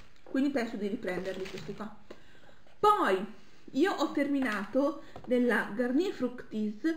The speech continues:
questo shampoo antiforfora, complemento anticaduta,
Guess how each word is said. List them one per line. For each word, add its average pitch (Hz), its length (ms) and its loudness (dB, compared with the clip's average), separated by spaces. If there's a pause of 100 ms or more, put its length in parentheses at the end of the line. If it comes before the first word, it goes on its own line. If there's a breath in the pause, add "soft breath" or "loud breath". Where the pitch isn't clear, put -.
(220 loud breath)
questo 339 420 4
shampoo 247 600 2
antiforfora, 247 920 2 (320)
complemento 233 540 -2
anticaduta, 220 680 -2